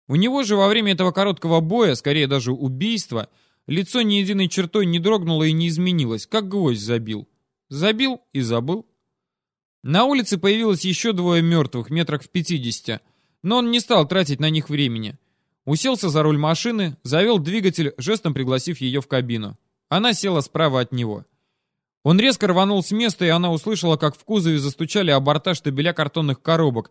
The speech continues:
когда фургон с креном развернулся на широкой улице и набрал скорость. Ехать пришлось совсем недалеко, минут пять. Машина вплотную подъехала к двери подъезда старой панельной двенадцатиэтажки.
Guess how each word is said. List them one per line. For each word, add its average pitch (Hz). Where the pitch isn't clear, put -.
когда 127
фургон 160
с -
креном 156
развернулся 151
на 139
широкой 156
улице 170
и -
набрал 143
скорость. 120
Ехать 233
пришлось 214
совсем 190
недалеко, 190
минут 143
пять. 120
Машина 190
вплотную 190
подъехала 175
к 156
двери 185
подъезда 165
старой 180
панельной 165
двенадцатиэтажки. 147